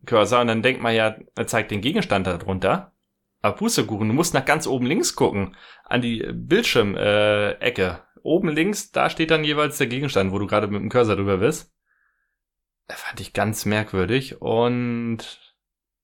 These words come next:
Gegenstand untersuchen musste man immer erstmal auf Abbrechen, um dann den neuen anzuklicken. Also ich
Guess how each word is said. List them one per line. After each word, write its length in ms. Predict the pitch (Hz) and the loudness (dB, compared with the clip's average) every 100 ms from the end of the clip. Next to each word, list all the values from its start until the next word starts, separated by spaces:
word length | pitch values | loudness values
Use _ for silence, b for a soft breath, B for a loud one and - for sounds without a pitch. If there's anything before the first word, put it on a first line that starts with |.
| _ _ _ _ _ - _ | _ _ _ _ _ -20 _
Gegenstand 400 | 127 131 135 127 | 0 2 2 0
untersuchen 540 | 117 113 104 185 208 147 | 0 0 0 0 0 0
musste 240 | 160 139 | 0 0
man 100 | 131 | -2
immer 140 | 127 | 2
erstmal 220 | 104 127 107 | 0 2 0
auf 180 | - - | 0 -4
Abbrechen, 560 | 147 - 190 185 175 | -4 -2 -2 -2 -2
um 80 | 135 | 0
dann 160 | 127 127 | 0 0
den 160 | 110 | 2
neuen 460 | 107 120 170 214 226 | 2 4 2 0 -4
anzuklicken. 580 | - 165 165 160 156 113 | -4 -4 -6 -4 -4 -2
Also 160 | 104 | -2
ich 240 | 98 - | -4 -6